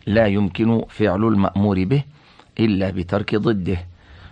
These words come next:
فيكون تركه ذريعة بحكم الضرورة،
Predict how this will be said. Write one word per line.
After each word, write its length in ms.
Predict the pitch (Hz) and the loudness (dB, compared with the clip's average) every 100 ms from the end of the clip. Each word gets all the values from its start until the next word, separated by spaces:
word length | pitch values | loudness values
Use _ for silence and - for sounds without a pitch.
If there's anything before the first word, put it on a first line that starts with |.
| - | -8
فيكون 500 | 85 78 92 98 98 | -6 -4 -2 -2 0
تركه 340 | 107 98 101 | -2 -2 -2
ذريعة 640 | 98 90 90 95 87 92 90 | 0 0 0 0 -2 -2 -2
بحكم 460 | 87 85 92 - | -4 -4 -6 -8
الضرورة، 560 | 104 76 - 57 - 85 | -8 -6 -6 -6 -8 -10